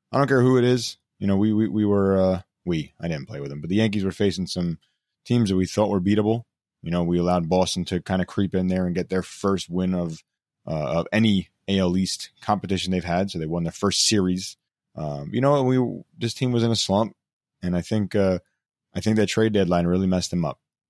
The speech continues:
I really do. And I really think it messed up the chemistry. Um, but I think,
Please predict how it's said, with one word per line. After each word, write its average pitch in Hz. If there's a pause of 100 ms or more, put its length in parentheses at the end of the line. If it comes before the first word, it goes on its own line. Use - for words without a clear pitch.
(160)
I 82
really 87
do. 80 (260)
And 87
I 87
really 87
think 95
it 95
messed 92
up 95
the 104
chemistry. 90 (480)
Um, 65 (340)
but 90
I 82
think, 95